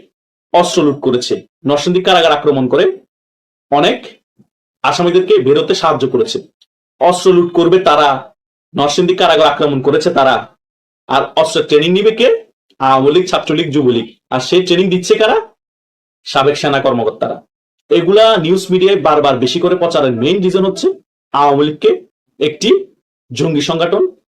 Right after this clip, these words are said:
বানানোর পায়তারা এবং জঙ্গি সংগঠন হওয়ার পিছে সবচেয়ে বেশি সাপোর্ট দিচ্ছে বাংলাদেশ সেনাবাহিনী কিছু লোক। এগুলা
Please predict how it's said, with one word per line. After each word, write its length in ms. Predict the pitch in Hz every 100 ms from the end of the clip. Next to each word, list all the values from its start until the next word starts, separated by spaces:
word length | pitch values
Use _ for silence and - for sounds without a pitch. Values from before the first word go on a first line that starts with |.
| -
বানানোর 340 | 127 139 143 233 - _ -
পায়তারা 380 | 147 135 156 320 - _ 139
এবং 120 | 143 - 311
জঙ্গি 200 | 156 147 175
সংগঠন 300 | 170 180 196 - _ _ 135
হওয়ার 220 | 143 180
পিছে 180 | 185 220 381 -
সবচেয়ে 260 | 147 180 170
বেশি 120 | 170 175
সাপোর্ট 240 | 165 165 180
দিচ্ছে 180 | 180 370 - _ - 123
বাংলাদেশ 320 | 139 127 123 - - _ - -
সেনাবাহিনী 360 | 147 156 170 170
কিছু 160 | 147 185
লোক। 120 | 220 226 - -
এগুলা 200 | 127